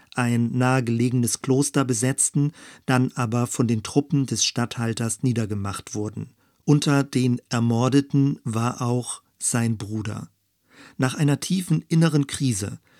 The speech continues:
verließ Menno fünfzehnhundertsechsunddreißig die katholische Kirche, heiratete die Begine Gertrud Heuer und schloss sich dem pazifistischen Täuferlager an. Er wurde von Obbe Philipps getauft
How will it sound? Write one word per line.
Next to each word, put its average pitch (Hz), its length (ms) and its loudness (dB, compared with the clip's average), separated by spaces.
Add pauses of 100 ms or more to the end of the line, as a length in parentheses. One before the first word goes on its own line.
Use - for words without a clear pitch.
verließ 147 580 4
Menno 135 460 6
fünfzehnhundertsechsunddreißig 123 1600 0
die - 100 -4
katholische 110 600 -4
Kirche, 135 520 2 (400)
heiratete 127 760 2
die 117 160 -4
Begine 120 640 0
Gertrud 120 720 -4
Heuer 123 420 0 (400)
und 139 180 4
schloss - 360 -2
sich 135 180 -4
dem 117 240 -2
pazifistischen - 880 -4
Täuferlager 104 800 -6
an. 101 200 -10 (500)
Er 110 180 -4
wurde 143 220 6
von 123 400 0
Obbe 123 320 0
Philipps 131 580 2
getauft 127 640 -2